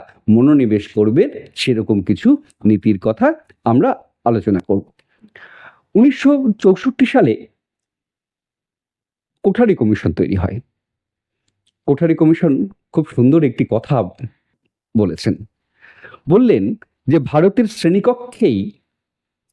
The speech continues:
তার ভবিষ্যৎ রচিত হয়। ভারতের শ্রেণীকক্ষেই তার ভবিষ্যৎ রচিত হয়। অর্থাৎ এই শ্রেণীকক্ষ দিয়েই আগামী প্রজন্ম,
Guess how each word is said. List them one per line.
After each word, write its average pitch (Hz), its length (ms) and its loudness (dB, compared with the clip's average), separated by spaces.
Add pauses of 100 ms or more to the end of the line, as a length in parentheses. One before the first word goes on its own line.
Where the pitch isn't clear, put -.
(1040)
তার 127 220 2
ভবিষ্যৎ 113 880 -2 (400)
রচিত 117 360 0
হয়। - 300 -4 (1400)
ভারতের 190 500 2
শ্রেণীকক্ষেই 214 800 0
তার 247 160 0
ভবিষ্যৎ 180 560 -2 (100)
রচিত 113 280 -2
হয়। 87 260 -8 (300)
অর্থাৎ 233 320 -2
এই 247 120 4
শ্রেণীকক্ষ - 920 -2 (100)
দিয়েই 226 380 4 (460)
আগামী 156 380 2
প্রজন্ম, 139 520 2